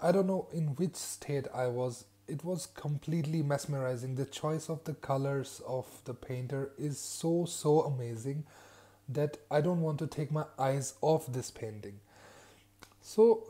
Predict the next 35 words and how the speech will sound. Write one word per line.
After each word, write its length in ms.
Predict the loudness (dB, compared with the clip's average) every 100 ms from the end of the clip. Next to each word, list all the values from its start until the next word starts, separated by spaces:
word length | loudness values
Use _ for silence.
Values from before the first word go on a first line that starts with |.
| 0
Ganesha 600 | 2 4 4 2 2 2
or 300 | 4 4 4
Ganpati 680 | 2 0 -2 -4 -2 -4 0
or, 400 | 2 4 4 0 -8 _ _ _ -6
uh, 220 | -2 0
the 160 | 0 -2
other 240 | 0 2
name, 280 | 0 -2 -4 -8
I 140 | -4 -2
don't 220 | 0 0
know 80 | 0
how 160 | -2
to 60 | -2
pronounce 580 | -4 -6 -4 -6 -6 -6
it. 160 | -8 -10 -20 -20 -20 -20 0
I 140 | 4
guess 360 | 6 4 2 -6
it's, 500 | 0 0 0 -6 -6
uh, 280 | 0 4 4 4
Vinayaka, 800 | 4 6 6 6 2 -4 -8 -4
is 220 | -2 0
one 160 | 2 2
of 120 | 2
the 60 | 0
gods 480 | 2 2 2 -2 -10 -12 -12 -6
in 180 | -2 0
Hinduism, 800 | -2 -2 0 0 0 0 -2 -2
and 460 | -4 -2 -4 -6 -12 -18 _ _ _ _
all 320 | 6 6 6
the 100 | 4
Hindu 640 | 4 2 0 2 2 0 0
denominations 1040 | -2 2 2 2 0 0 -2 -2 -4 -4
worship 540 | -2 2 2 2 -2
him 180 | -2 -2
regardless 680 | -2 -2 0 -2 -2 -4 -6